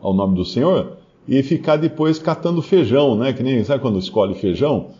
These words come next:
"Ah, deixa eu ver, essa pedrinha é pra separar pra lá, essa aqui fica, esse vai." Ah, esquece a religião, esquece a,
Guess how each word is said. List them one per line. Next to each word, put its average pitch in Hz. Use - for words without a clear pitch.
"Ah, 107
deixa 104
eu 120
ver, 98
essa 120
pedrinha 117
é 110
pra 110
separar 107
pra 123
lá, 82
essa 82
aqui 139
fica, 170
esse 117
vai." 95
Ah, -
esquece 233
a 107
religião, 85
esquece 220
a, 85